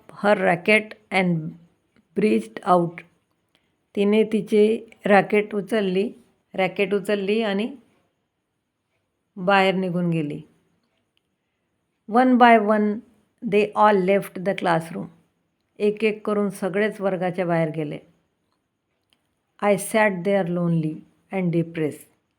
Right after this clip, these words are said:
मी तिथे एकटीच बसून राहिले आणि डिस्टर्ब झाले. I tried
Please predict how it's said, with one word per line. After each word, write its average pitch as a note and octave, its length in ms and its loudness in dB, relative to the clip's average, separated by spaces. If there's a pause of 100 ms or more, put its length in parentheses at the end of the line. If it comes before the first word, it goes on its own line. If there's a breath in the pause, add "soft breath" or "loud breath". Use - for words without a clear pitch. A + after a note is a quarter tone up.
(680)
मी G3+ 200 -2
तिथे G#3 200 -2
एकटीच G3+ 420 0
बसून F#3+ 360 -4
राहिले D#3 320 -2 (760)
आणि F#3 360 -4 (300)
डिस्टर्ब G3 480 -2
झाले. D3 300 -4 (1700)
I A3 120 2 (140)
tried G#3+ 240 6